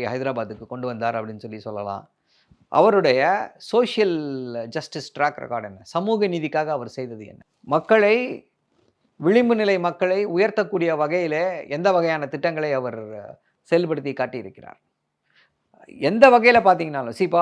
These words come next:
அதுக்காக வந்து முதலீடுகளை கொண்டு வருவதிலே அவர் சிறந்தவர் இல்லை. இதே மாதிரி அவரும் வெளிநாடுகளுக்கெல்லாம் சென்றிருக்கிறார், முதலீடுகளை ஹைதராபாத்தில் கொண்டு வந்து இதா பண்ணாரு.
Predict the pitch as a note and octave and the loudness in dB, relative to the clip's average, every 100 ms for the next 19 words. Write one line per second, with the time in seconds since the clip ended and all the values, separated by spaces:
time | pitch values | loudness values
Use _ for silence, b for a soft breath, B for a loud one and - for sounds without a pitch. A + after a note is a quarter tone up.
0 | D3+ D#3+ F#3 G3+ F3+ E3 G#3 F#3+ F3 D3+ | 4 8 8 8 4 2 2 4 4 2
1 | b b _ D#3 F#3+ A3 G#3 F3+ F3+ F3+ | b b _ -4 4 8 8 8 4 4
2 | F3 F3+ E3+ F3 F3+ D#3+ D3+ F#3 G3 F#3 | 4 4 4 6 6 6 2 2 4 4
3 | E3+ C3+ A#2 C3 G#3+ A3 G#3 F#3 G3+ F#3+ | 4 2 0 2 4 6 8 8 6 2
4 | E3 D3 D#3 F#3+ F#3 E3 D#3 C#3+ D#3+ F3 | 0 0 0 2 2 4 2 2 0 0
5 | E3 D#3+ E3 D3 C#3 A2 - _ _ _ | -2 -2 0 -2 -4 -6 -6 _ _ _
6 | _ _ D3 F3+ G3+ F3+ E3 F#3+ F#3 D#3+ | _ _ 0 4 4 4 2 2 0 -6
7 | D3+ _ _ - F3+ F#3+ E3 D3+ D3+ D3+ | -10 _ _ -2 0 4 2 2 -4 -6
8 | E3 D#3 C#3+ F#3+ A2 G2 D#2 - - D3+ | -6 -4 -4 -4 -6 -8 -12 -18 -4 4
9 | E3+ D#3 D3 C#3+ | 4 4 0 -2